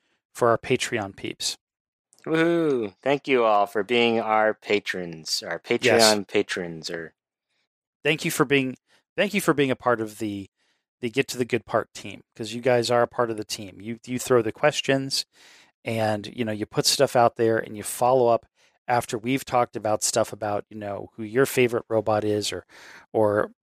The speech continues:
Speaker 1: your experiences with, with different eighties and nineties pop culture lore. And we do read that and we do pick up on it. We're trying to expand our Patreon team. We're gonna go more from,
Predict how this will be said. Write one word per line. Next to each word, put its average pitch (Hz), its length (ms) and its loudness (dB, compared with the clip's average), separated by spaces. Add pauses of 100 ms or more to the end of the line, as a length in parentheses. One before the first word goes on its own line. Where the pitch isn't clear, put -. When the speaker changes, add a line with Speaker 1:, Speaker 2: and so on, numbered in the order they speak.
Speaker 1:
your 139 260 2
experiences 117 960 0 (100)
with, - 480 -2 (200)
with - 240 -8
different 117 440 -2
eighties 117 300 -2
and 110 140 -4
nineties 104 340 -4
pop - 260 -4
culture 104 380 -6
lore. 98 320 -8 (500)
And 110 120 -6
we 131 80 2
do 139 220 0
read 131 320 0
that 113 240 4
and - 60 -16
we 110 60 -8
do 117 160 -6
pick - 240 -8
up 113 180 0
on 101 140 -4
it. - 180 -12
We're 120 120 -8
trying 139 260 0
to 123 80 -2
expand 123 640 0
our 110 80 -2
Patreon 110 600 -2
team. 107 400 -4 (480)
We're 131 80 -2
gonna 131 180 2
go 123 220 4
more 127 280 4
from, 117 540 2